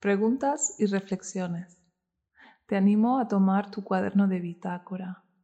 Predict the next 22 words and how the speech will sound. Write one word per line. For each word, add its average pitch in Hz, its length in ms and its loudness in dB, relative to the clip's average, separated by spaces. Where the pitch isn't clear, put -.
y 190 140 -2
a 175 120 -6
ir 185 200 -4
respondiendo 190 680 -2
poco 208 240 -6
a 175 100 -8
poco 202 460 -6
a 190 100 -4
todas 185 300 -6
estas 190 240 -8
preguntas. 180 1040 -10
Si - 140 -6
has 202 160 -6
hecho 226 320 -2
el 240 100 0
ejercicio 202 600 -2
anterior, 196 680 0
el 226 200 -2
de 185 120 0
observa 185 600 -4
tus 196 240 -6
emociones 202 1080 -4